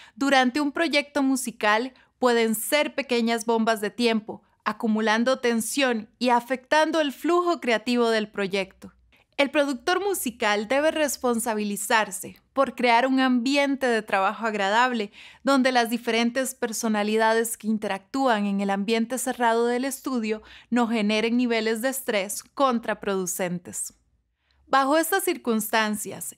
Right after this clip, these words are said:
el productor se desempeña en su rol humano como mediador, negociador, conciliador y motivador, capaz de resolver las diferencias entre los miembros del equipo de trabajo.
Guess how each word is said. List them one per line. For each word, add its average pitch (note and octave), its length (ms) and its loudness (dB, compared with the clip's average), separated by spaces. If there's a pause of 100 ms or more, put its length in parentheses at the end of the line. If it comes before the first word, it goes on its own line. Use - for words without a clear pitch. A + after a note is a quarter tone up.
el C4 160 0
productor C#4 580 0
se D#4+ 140 -2
desempeña A#3+ 680 0
en C4+ 80 0
su C4 200 -6
rol A3 340 -2
humano G3+ 600 -2
como G3+ 460 -6 (220)
mediador, A3+ 800 0 (280)
negociador, A#3 1000 0
conciliador G#3+ 920 -2 (120)
y D4 160 0
motivador, F#3+ 720 -2 (340)
capaz G#3+ 360 0
de B3 120 0
resolver B3 600 0
las G3 220 -2
diferencias A3+ 880 -4
entre B3 320 0
los A#3 180 0
miembros C#4 480 0
del G#3 140 0
equipo G#3+ 400 -4
de G3 140 0
trabajo. F3 480 -2